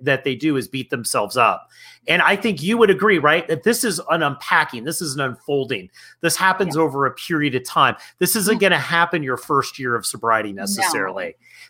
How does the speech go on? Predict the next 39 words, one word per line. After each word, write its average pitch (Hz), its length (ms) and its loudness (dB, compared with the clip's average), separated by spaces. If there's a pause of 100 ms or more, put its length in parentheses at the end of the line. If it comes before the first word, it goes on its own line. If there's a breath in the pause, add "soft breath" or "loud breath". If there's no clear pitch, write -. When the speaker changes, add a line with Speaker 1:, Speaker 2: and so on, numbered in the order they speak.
Speaker 1:
That 175 180 4
just 208 400 4
staying 196 400 2
sober 127 840 2
Speaker 2:
Mm-hmm. - 400 -16
Speaker 1:
sometimes 143 680 4
the 147 100 6
first 165 440 2
year 147 320 2
or 123 160 -4
two 160 220 -4
years 139 300 0
or 131 80 -4
three 139 240 -6
years 123 340 0 (320 soft breath)
a-, 156 60 4
Speaker 2:
Right. 175 180 2
Speaker 1:
and 143 300 -2
working 208 460 4
little 185 420 2
by 180 220 4
little, 160 360 4
I, 147 80 6
I 151 200 2
always 190 220 2
call 165 320 0
it, 156 60 0
it's 151 100 -4
a 143 100 2
half 147 280 2
a 160 60 -2
percent 147 480 -6
game, 123 320 -8
right? 127 320 -2 (340 soft breath)
Just - 200 -2
a 143 120 2
Speaker 2:
Yeah. 220 120 4
Speaker 1:
little 233 260 6
bit 165 580 2